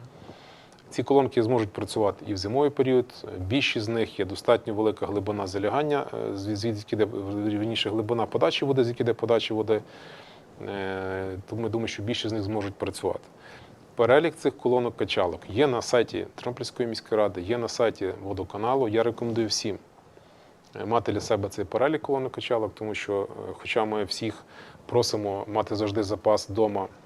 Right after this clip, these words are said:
е, питної води, технічної води,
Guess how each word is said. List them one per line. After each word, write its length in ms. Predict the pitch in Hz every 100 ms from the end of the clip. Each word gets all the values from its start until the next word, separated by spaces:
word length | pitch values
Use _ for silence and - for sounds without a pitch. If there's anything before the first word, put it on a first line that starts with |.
| - - 113 98 98 95 95
е, 180 | 95 92
питної 380 | - 107 131 135
води, 320 | 120 113 104
технічної 580 | - - 131 135 131 120
води, 300 | 117 110